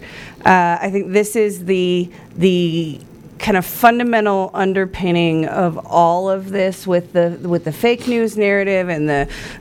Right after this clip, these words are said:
the faux divide in, in the American people and how they keep trying to push us into these, you know, uh, the, these binary, uh, divisions between,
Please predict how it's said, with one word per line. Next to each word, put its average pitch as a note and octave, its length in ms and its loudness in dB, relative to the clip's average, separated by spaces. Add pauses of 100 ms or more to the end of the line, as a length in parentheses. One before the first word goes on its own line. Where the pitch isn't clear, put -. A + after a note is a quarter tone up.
the F#3 100 6
faux B3+ 440 4
divide G3 720 0
in, F3+ 480 0
in F3 720 0
the F#3 120 2
American F#3+ 540 0
people F#3+ 540 0
and E3+ 200 -2
how F3+ 140 -2
they E3 100 0
keep A#3+ 260 -4
trying A3+ 320 0
to G3+ 80 2
push G3+ 300 0
us F#3+ 220 0
into F3+ 260 0
these, F3 400 0
you G3 120 2
know, D#3+ 280 2 (420)
uh, E3 540 4
the, F3+ 220 -2
these F3 240 0
binary, F#3 1120 2
uh, D#3+ 560 2
divisions F#3 680 0
between, F3+ 680 0